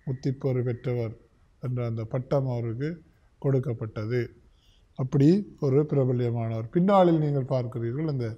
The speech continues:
ஜோன் பஸ்கோ என்ற இன்னொரு குருவானவர், இவருடைய செயல்பாட்டிலே ஈர்க்கப்பட்டு அவர்தான் இந்த பிரான்சிஸ் டி சேல்ஸ் சலேசியன் சபையை ஆரம்பித்தவர்.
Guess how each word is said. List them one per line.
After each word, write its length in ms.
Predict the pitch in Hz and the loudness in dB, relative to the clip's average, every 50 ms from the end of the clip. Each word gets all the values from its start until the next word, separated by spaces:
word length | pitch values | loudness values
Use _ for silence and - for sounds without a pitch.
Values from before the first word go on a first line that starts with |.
| - - - _ _ _ - | -12 -20 -20 _ _ _ 0
ஜோன் 340 | 135 135 156 175 196 202 190 180 | 4 10 12 12 12 12 10 8
பஸ்கோ 320 | 170 160 - - - 165 147 | 6 6 4 4 4 6 6
என்ற 180 | 139 135 131 131 | 6 6 4 2
இன்னொரு 380 | 131 139 160 170 170 160 156 139 123 - - - - - - _ _ _ _ _ _ _ _ - - | 2 4 6 8 8 8 8 6 4 0 -6 -16 -20 -20 -20 _ _ _ _ _ _ _ _ -4 0
குருவானவர், 720 | 156 151 160 160 160 156 151 151 151 147 156 175 185 220 - - - - - _ _ _ _ _ _ _ _ _ _ - | 4 6 8 8 8 8 8 6 6 4 4 4 4 2 -2 -12 -18 -20 -20 _ _ _ _ _ _ _ _ _ _ 2
இவருடைய 500 | 147 151 170 175 170 175 160 165 165 160 151 139 135 | 6 10 10 12 12 12 10 10 10 10 10 10 8
செயல்பாட்டிலே 720 | 131 139 156 160 170 160 170 170 165 156 151 151 151 143 131 131 | 4 4 4 4 4 6 6 6 6 6 6 4 4 4 6 6
ஈர்க்கப்பட்டு 760 | 147 160 160 156 - 175 151 135 - 139 131 131 - - 202 233 240 226 - - - - _ _ _ _ _ _ _ _ _ _ _ _ - - | 6 6 4 4 2 0 0 2 2 -2 -2 -2 2 4 4 4 4 0 -8 -16 -20 -20 _ _ _ _ _ _ _ _ _ _ _ _ -2 4
அவர்தான் 420 | 147 160 165 160 170 185 196 196 | 6 8 8 10 12 12 10 10
இந்த 200 | 190 180 160 156 151 | 8 6 8 8 6
பிரான்சிஸ் 640 | 143 - 175 170 175 170 170 - 180 165 156 - | 6 8 8 8 8 8 6 2 2 0 0 0
டி 120 | - 165 156 | 2 2 2
சேல்ஸ் 440 | 143 - - 147 139 123 117 120 - - | 2 2 4 4 4 4 2 0 -4 -8
சலேசியன் 800 | - - 143 151 160 170 170 165 165 - - 170 156 151 147 147 143 147 - - - _ | -2 0 2 4 6 6 6 6 4 0 0 2 4 4 4 2 -2 -6 -10 -16 -20 _
சபையை 580 | _ - - 156 156 156 165 170 170 170 160 151 127 | _ -6 0 2 4 6 8 8 10 10 8 6 6
ஆரம்பித்தவர். 680 | 120 117 110 107 104 104 101 101 - - 101 95 95 | 4 2 2 0 -2 -6 -6 -8 -10 -12 -14 -14 -14